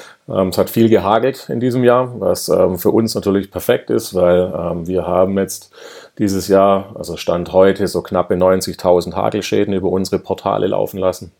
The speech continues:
und auch abgearbeitet. Und wir werden dann mit den Hageldrückern,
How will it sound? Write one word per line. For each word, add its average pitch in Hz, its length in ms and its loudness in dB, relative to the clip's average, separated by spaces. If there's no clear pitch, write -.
und 95 160 -4
auch 85 160 -6
abgearbeitet. 90 880 0
Und 95 180 -6
wir 87 140 2
werden 90 240 4
dann 90 160 2
mit 87 100 -2
den 80 160 0
Hageldrückern, 98 920 0